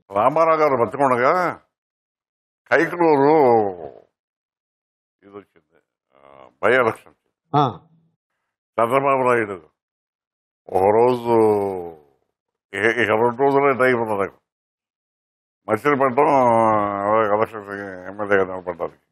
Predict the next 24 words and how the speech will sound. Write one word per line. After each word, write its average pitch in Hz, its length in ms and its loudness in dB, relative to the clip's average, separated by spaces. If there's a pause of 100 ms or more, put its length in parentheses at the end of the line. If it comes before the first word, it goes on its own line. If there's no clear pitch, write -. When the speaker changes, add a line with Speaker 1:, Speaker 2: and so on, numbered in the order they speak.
(140)
Speaker 2:
ఉమ్. 143 240 4 (720)
Speaker 1:
అక్కడ - 220 0
వాళ్ళందరూ 143 480 2
ఇక్కడ 120 340 -2
సత్యనారాయణ 123 560 0
ఒక్కడైతే 113 400 -2
ఇంకోటి 110 340 -2 (460)
లేకపోతే 95 280 -2
ఎవరు 90 260 0
లేరు 87 300 -14
అంటే 90 220 -6 (720)
ఈయన 113 260 -4 (880)
చంద్రబాబు 117 460 0
నాయుడు 104 220 0
నన్ను 92 160 -12
పిలిచి 104 440 -14 (680)
రామారాయుడు 104 480 0
స్టూడియోలో 92 460 -8
తీసుకెళ్ళి 101 580 -14 (640)
ఆయనే 127 360 2 (360)
టైం 139 200 2
మీద 139 140 2
ఎక్కిస్తున్నాడు, 113 600 -2 (120)
ఏదే 117 140 0